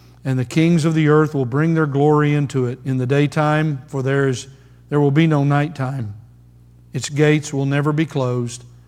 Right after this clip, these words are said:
and they will bring the glory and honor of the nations into it, and nothing unclean, and no one who practices abomination and lying shall ever come into it, but only those whose names are written in the Lamb's book of life."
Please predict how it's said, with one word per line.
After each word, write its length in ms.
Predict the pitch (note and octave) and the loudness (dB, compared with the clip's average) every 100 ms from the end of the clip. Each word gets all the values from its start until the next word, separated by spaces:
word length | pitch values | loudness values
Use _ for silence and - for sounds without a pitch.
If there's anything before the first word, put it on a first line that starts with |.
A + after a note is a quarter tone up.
| - - | -20 -14
and 100 | B2+ | -6
they 80 | B2+ | -2
will 140 | C3+ | 0
bring 260 | C3 D3+ F3 | 2 2 2
the 100 | D#3+ | 2
glory 380 | C#3+ D#3 E3 D#3+ | 2 4 4 4
and 100 | C#3+ | 2
honor 380 | C#3 D3+ D#3 D#3 | 0 0 0 -2
of 100 | D3 | -2
the 60 | |
nations 520 | D3+ C3 B2 C3+ B2+ | -2 -2 -4 -6 -4
into 300 | C3 C3+ C3+ | -4 -4 -2
it, 60 | C3 | -2
and 160 | B2 B2 | -2 -4
nothing 340 | C3+ E3 D#3+ | -4 -2 -2
unclean, 600 | D#3+ E3+ - C3 B2+ B2 - - - - - | -2 -4 -4 -4 -4 -6 -10 -20 -20 -20 -10
and 160 | B2+ | -4
no 100 | C3 | 0
one 180 | D3 D3+ | 2 2
who 80 | D3+ | 2
practices 640 | D3 C#3+ C#3 D3 C3 C#3+ | 0 0 0 -4 -6 -4
abomination 760 | C3+ B2+ C3+ C#3+ B2+ A#2+ - B2+ | -4 -2 -2 -2 -4 -6 -6 -6
and 180 | A#2+ A#2+ | -6 -4
lying 380 | B2 C3 C3 B2+ | -4 -2 -4 -6
shall 300 | - A#2 G#2+ - - - - - - - - - - | -8 -10 -12 -20 -20 -20 -20 -20 -20 -20 -20 -20 -2
ever 380 | D#3+ D3 C3 B2+ - - - - | 0 2 0 -2 -8 -20 -20 -6
come 220 | D#3 C3+ | 0 2
into 380 | D3 E3 C#3+ B2 | 2 0 0 -4
it, 160 | A#2+ - | -4 -10
but 140 | - B2 | -8 -4
only 240 | B2+ C#3+ | -2 -2
those 320 | C3 C3 C3+ | -2 -2 -2
whose 160 | D3 A#2+ | -6 -6
names 320 | C3 C3+ C3 | -4 -4 -4
are 80 | C3+ | -4
written 260 | B2+ C3+ C3 | -6 -6 -6
in 100 | B2+ | -6
the 60 | |
Lamb's 380 | A#2 A#2+ A#2+ B2 | -6 -6 -6 -8
book 240 | A#2 A#2 | -10 -12
of 100 | A#2 | -10
life." 380 | A#2+ B2+ A#2+ G#2 | -8 -8 -8 -10